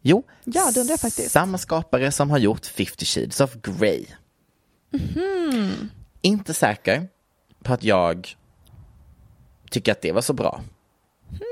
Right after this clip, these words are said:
Speaker 2: Hmm.
Speaker 1: O-, oklar. Eh, här vet jag inte om det är ett plus ett är lika med två. Ehm, kanske blir jättebra,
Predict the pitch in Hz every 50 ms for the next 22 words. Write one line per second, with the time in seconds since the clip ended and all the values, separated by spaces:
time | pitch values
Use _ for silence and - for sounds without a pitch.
0 | 453 339 247 214 208 190 185 185 196 202 - - - - - - - - 170 156
1 | 151 - - - 160 156 165 165 - - - 104 101 101 101 98 98 101 101 101
2 | 98 - _ - 82 82 85 82 73 67 62 58 57 - - - - - - -
3 | - - - _ - - - - - - - 120 156 170 160 156 151 - - 156
4 | 147 143 131 120 120 76 110 - - - - 98 - 98 - - 101 98 98 -
5 | - 85 92 - - - - 95 76 80 117 156 - - - - - - - -
6 | - - - _ _ _ _ - 101 101 101 98 95 92 87 87 87 85 80 71
7 | - _ - _ _ - - - 143 131 - 139 127 135 135 120 107 123 120 -
8 | - - 95 92 95 92 92 95